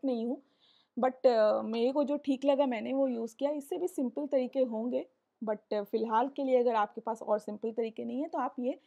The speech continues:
तरीका यूज़ कर सकते हैं। और अगर आपको ये वीडियो पसंद आया हो तो आप लाइक ज़रूर करें, उससे मेरे को पता चलेगा कि हाँ, आपको मेरे वीडियोज़ पसंद आ रहे हैं।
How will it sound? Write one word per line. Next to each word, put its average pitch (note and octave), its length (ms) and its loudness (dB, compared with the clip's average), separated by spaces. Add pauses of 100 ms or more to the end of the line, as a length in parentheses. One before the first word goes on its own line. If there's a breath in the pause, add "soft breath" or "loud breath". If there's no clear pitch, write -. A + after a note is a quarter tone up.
(280 soft breath)
तरीका B3 260 4
यूज़ B3+ 320 2
कर G#3+ 140 -2
सकते G3+ 360 -8
हैं। G3 60 -4
और G3+ 100 -4
अगर G#3+ 260 0
आपको A3 260 0
ये A#3+ 120 2
वीडियो A#3 260 -2
पसंद C#4 480 -4
आया A3+ 200 0
हो A#3+ 260 -6 (320 soft breath)
तो C#4+ 40 2
आप C#4+ 180 2
लाइक C4 320 2
ज़रूर D4+ 260 0
करें, C4 260 4
उससे C#4 260 0
मेरे A#3+ 180 2
को B3 100 2
पता B3 340 -2
चलेगा C4 420 0
कि C#4 160 -8
हाँ, A#3 240 -8
आपको A3+ 280 -8
मेरे B3+ 180 0
वीडियोज़ A#3 420 -4
पसंद D4+ 340 -4
आ A3 120 0
रहे G#3 140 -6
हैं। A3+ 200 -6